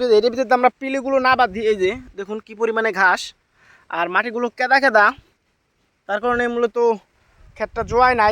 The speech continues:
এবং আমরা নিড়াইতে পারতেছি না এবং লালিগুলো বাঁধতে পারতেছি না। দেখুন, গাছগুলো কতটা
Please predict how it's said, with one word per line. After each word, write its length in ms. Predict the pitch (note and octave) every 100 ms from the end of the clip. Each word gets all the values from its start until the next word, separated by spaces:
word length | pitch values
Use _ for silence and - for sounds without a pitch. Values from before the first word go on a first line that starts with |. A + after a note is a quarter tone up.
| A3
এবং 120 | G#3 G#3
আমরা 140 | G3+ G#3
নিড়াইতে 260 | A3 A#3+ B3+
পারতেছি 300 | B3+ B3 A#3 A3+
না 40 | A3
এবং 100 | A3 A3+ - F3
লালিগুলো 340 | F#3+ A#3 B3 A#3
বাঁধতে 220 | A3+ - B3
পারতেছি 300 | B3 - - G3+
না। 60 | A3 - - - - - -
দেখুন, 260 | G#3+ G#2+ - - - - - - - F#3+
গাছগুলো 300 | G#3 G#3+ B3 A#3+
কতটা 240 | B3 B3+